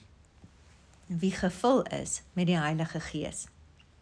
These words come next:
In Openbaring twaalf vers elf lees ons die volgende:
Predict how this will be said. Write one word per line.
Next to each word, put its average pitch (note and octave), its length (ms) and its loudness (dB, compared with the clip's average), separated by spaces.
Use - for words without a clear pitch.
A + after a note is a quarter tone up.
In F#3 160 4
Openbaring A3 640 4
twaalf G3 320 2
vers F3 320 2
elf F3 400 4
lees G3 180 2
ons G3+ 140 0
die G3 60 -4
volgende: F3+ 560 0